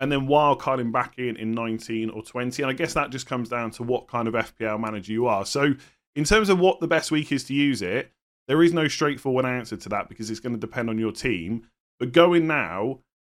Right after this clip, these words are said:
is not an issue unless that double gets announced in game week twenty.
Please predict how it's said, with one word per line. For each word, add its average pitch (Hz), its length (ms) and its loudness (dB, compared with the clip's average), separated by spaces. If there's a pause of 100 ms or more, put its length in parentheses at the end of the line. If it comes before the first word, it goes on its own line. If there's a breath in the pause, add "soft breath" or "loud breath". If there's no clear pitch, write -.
(120)
is 120 120 -2
not 135 240 4
an 127 80 0
issue 107 600 -4
unless 127 360 0
that 120 220 -2
double 113 280 0
gets 107 240 -6
announced 113 400 -6
in 110 80 -6
game 113 180 -2
week 104 160 -8
twenty. 117 540 -4